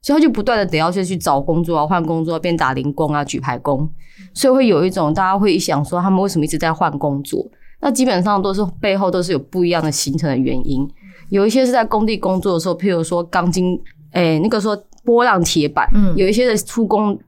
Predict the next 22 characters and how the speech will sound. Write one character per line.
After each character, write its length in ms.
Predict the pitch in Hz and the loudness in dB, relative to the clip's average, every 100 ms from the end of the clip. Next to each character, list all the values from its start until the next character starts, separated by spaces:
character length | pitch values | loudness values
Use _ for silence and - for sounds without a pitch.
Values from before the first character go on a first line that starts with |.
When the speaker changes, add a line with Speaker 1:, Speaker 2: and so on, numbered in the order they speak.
| - | -4
Speaker 1:
的 240 | 185 165 | 0 0
状 160 | 156 196 | 0 0
况 160 | 196 | 0
是 80 | 185 | 0
他 100 | 196 | -2
们 140 | 180 160 | 0 0
遇 180 | 165 | 0
到 140 | 185 175 | 2 0
下 240 | 170 165 | 0 0
雨 100 | 151 | -2
天 240 | - 160 156 | -2 -2 -2
就 160 | 175 | 0
没 120 | 165 160 | 0 0
有 60 | |
办 200 | 147 143 | 0 -2
法 160 | 143 135 | -2 -4
工 200 | - 135 123 | -2 -4 -2
作， 260 | 156 - | -2 -4
就 120 | - 185 | -2 -2
会 60 | |
停 260 | 170 156 139 | -2 -2 -2
工。 300 | 139 139 139 | -2 -4 -4